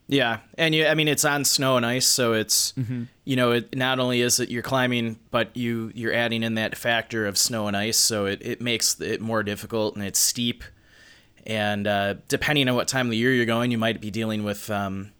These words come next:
Speaker 1: you know, falling ice,
Speaker 2: Oh, sure.
Speaker 1: potential for avalanches,
Speaker 2: Yeah, even just
Speaker 1: so.
Speaker 2: climbing it, you can get breakaway when you're climbing up the ice face.
Speaker 1: Yep.
Speaker 2: So if you have a group of people, it's that's where that experience comes in. You can't go, like, underneath each other. You kinda gotta go sideways up the mountain so you don't kill the guys below you. And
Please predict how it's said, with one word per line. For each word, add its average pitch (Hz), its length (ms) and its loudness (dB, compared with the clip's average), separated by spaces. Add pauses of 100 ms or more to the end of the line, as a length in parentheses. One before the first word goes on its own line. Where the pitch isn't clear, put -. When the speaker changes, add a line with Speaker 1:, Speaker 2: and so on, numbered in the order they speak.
(160)
Speaker 1:
you 110 80 -6
know, 107 60 -4
falling 113 400 -2
ice, 107 480 0 (240)
Speaker 2:
Oh, 160 100 4
sure. 165 220 2
Speaker 1:
potential 123 200 2
for 92 160 -2
avalanches, 107 500 2
Speaker 2:
Yeah, 180 60 2
even 180 200 6
just 160 160 4
Speaker 1:
so. 190 80 0
Speaker 2:
climbing 160 440 2
it, 135 120 2
you 135 100 0
can 139 160 -2
get 131 160 2
breakaway 135 560 4
when 120 160 0
you're 120 100 -4
climbing 123 360 -4
up 120 120 -6
the 120 100 -2
ice 123 280 0
face. 120 140 -2
Speaker 1:
Yep. 110 100 4
Speaker 2:
So - 140 2
if - 100 -10
you 139 40 4
have 127 80 0
a 131 40 0
group 131 240 0
of 123 80 -4
people, 127 480 0
it's - 240 -4 (460)
that's 151 240 4
where 156 60 6
that 139 160 8
experience 147 460 0
comes 135 300 0
in. 131 120 0
You 127 80 -2
can't 139 320 -2
go, 135 240 6
like, 127 300 2 (120)
underneath 147 540 4
each 131 180 0
other. 123 200 2
You 123 80 0
kinda 131 260 0
gotta 131 220 2
go 127 200 2
sideways 131 640 2
up 131 140 -4
the 123 80 -4
mountain 123 300 -2
so - 120 -4
you 127 40 0
don't 123 260 -4
kill 143 240 2
the 135 100 2
guys 127 260 2
below 123 320 2
you. 120 280 2
And 110 220 -4